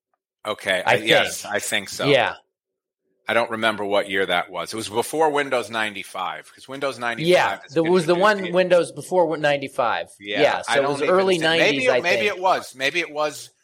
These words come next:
Speaker 1: Windows three, or maybe
Speaker 2: Yeah.
Speaker 1: it wa-, I don't remember what
Speaker 2: Before
Speaker 1: year
Speaker 2: that,
Speaker 1: it
Speaker 2: it was
Speaker 1: was.
Speaker 2: just dos.
Speaker 1: Before,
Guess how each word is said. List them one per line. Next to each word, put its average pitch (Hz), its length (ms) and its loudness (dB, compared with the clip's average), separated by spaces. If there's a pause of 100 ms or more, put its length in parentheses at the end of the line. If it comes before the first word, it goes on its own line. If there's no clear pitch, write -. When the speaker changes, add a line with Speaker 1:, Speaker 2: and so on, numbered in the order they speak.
(460)
Speaker 1:
Windows 117 580 -6
three, 87 300 -16 (240)
or 113 80 -10
maybe 120 220 0
Speaker 2:
Yeah. 107 100 2
Speaker 1:
it 117 80 -12
wa-, 117 120 -6
I 127 80 2
don't 135 200 -2
remember 113 400 -6
what 98 60 -12
Speaker 2:
Before 185 280 4
Speaker 1:
year 180 60 2
Speaker 2:
that, 185 220 6
Speaker 1:
it - 20 4
Speaker 2:
it 139 60 0
was 135 120 0
Speaker 1:
was. 113 80 -8
Speaker 2:
just 120 240 -2
dos. 110 680 2 (840)
Speaker 1:
Before, 131 340 -4